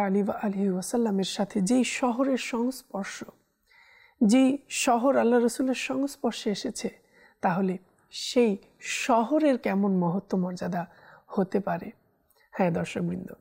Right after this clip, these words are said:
আল্লাহ রসুল সাল্লাল্লাহু তাআলা আলাইহি ওয়া আলিহি ওয়াসাল্লামের সেই নিসবতেই একটি নাম বাইতুর রসুল, এই শহরকে বাইতুর রসুলও বলা হয়। সুবহানাল্লাহ।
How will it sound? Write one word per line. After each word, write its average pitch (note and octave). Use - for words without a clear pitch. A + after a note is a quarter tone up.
আল্লাহ A3
রসুল G3
সাল্লাল্লাহু G#3+
তাআলা F3+
আলাইহি F3+
ওয়া F#3+
আলিহি F#3+
ওয়াসাল্লামের G#3+
সেই D#4+
নিসবতেই C#4
একটি C4+
নাম G3+
বাইতুর A#3
রসুল, C4+
এই A#3+
শহরকে G3
বাইতুর F#3+
রসুলও A3+
বলা E3
হয়। -
সুবহানাল্লাহ। F3